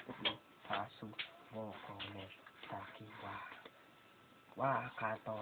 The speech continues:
ne, hete, so, ba, takuro, sini, hama, no, ka, ka, ta,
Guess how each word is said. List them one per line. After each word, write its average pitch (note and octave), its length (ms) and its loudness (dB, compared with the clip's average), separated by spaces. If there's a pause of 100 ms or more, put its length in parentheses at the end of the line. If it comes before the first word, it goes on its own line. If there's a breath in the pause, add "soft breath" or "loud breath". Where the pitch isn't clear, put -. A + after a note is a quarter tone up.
ne, G2+ 160 -4 (280)
hete, G2+ 460 -4 (460)
so, F#2+ 200 -4 (360)
ba, F#2+ 280 0 (320)
takuro, G#2+ 800 -4 (440)
sini, A2+ 520 -4 (200)
hama, G2+ 360 2 (200)
no, G2 160 -2 (240)
ka, G#2 160 2 (480)
ka, G2+ 140 2 (340)
ta, G2+ 200 4